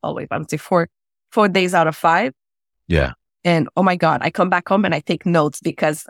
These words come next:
Speaker 1: uh, there's a lot of ideas coming from that walk of just, like, being free to think and not having emails and Slack and things coming up. That's where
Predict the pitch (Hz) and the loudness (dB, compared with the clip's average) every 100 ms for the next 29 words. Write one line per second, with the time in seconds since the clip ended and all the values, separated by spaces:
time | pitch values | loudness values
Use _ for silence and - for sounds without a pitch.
0 | - 143 131 - - 170 170 156 156 165 | -4 -2 -2 -6 -2 -2 0 0 2 4
1 | 170 160 151 160 151 151 - 165 151 156 | 2 0 -4 -2 -4 -4 -4 -2 -2 -4
2 | - 151 156 147 123 - - 165 165 180 | -4 -4 -2 -2 -2 -4 -10 -4 0 0
3 | - 165 156 151 151 - 143 - - _ | 0 -4 -2 -6 -6 -6 -8 -8 -18 _
4 | _ _ _ 170 196 196 - - 202 202 | _ _ _ -6 -2 -2 -6 -6 -6 -4
5 | 190 - 165 220 294 - 180 165 180 185 | -8 -2 -2 0 -2 -4 0 2 2 2
6 | 165 160 131 240 247 175 170 170 151 - | 2 -2 2 6 6 6 4 0 -4 -4
7 | 202 190 175 160 160 - 185 - 170 156 | -2 -2 0 -6 -4 -2 -2 -4 -8 -6
8 | 151 180 175 160 - 147 151 - | -4 -4 -6 -8 -8 -6 -6 -6